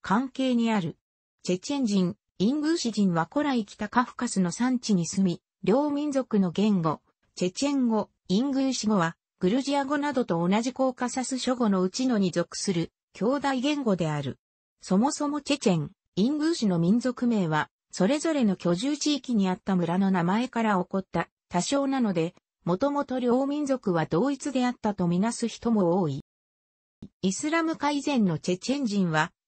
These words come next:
自ら歴史記録を残すことはなかったが、知史の記載や考古学上の遺跡から、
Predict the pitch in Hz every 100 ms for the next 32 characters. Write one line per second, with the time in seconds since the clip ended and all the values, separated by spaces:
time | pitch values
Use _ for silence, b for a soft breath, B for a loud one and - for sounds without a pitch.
0 | - 233 320 302 220 165 160 160 262 -
1 | 302 294 - 196 170 160 - 269 - 208
2 | - 190 160 180 208 - 180 160 160 b
3 | b - 294 320 262 190 - - 214 208
4 | 196 190 _ _ - 214 269 285 269 269
5 | 262 269 262 247 214 240 - - 220 202